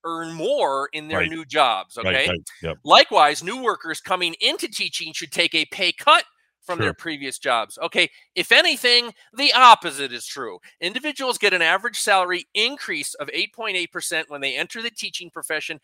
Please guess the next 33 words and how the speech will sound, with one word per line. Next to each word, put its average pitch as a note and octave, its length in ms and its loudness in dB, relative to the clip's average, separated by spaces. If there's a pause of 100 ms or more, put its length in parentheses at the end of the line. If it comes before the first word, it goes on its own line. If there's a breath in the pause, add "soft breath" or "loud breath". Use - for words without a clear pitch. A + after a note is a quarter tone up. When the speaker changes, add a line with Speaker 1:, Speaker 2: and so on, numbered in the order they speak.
(200 soft breath)
Speaker 1:
and E3+ 140 0
a E3 80 2
pay F#3+ 280 0
cut C#4+ 440 4 (440)
of D#3+ 100 -6
three A#3 240 -10
point G#3+ 300 -6
one G#3 180 -4
percent F#3 460 -2
when F3 260 -2
they F#3+ 160 4
leave C#4+ 460 0
the A3 80 -6
teaching E3 420 -10
profession. D#3+ 560 -6 (320 loud breath)
And F#3 300 2
among A#3+ 420 0
the B3 140 -2
professions G3 720 -2
went, F#3 240 -2 (100)
that, D#3+ 240 -2
that, D#3 220 -4
that C#3+ 160 -8
former G3+ 280 -4
teachers F3+ 440 -10
went D#3+ 200 -8
Speaker 2:
This F3+ 80 -8
Speaker 1:
into G#3 140 -6 (180)
Speaker 2:
is F#3 100 -2
in F#3 60 -2
New D#3+ 120 0
Mexico, C#3+ 520 -2
correct? G2+ 440 -6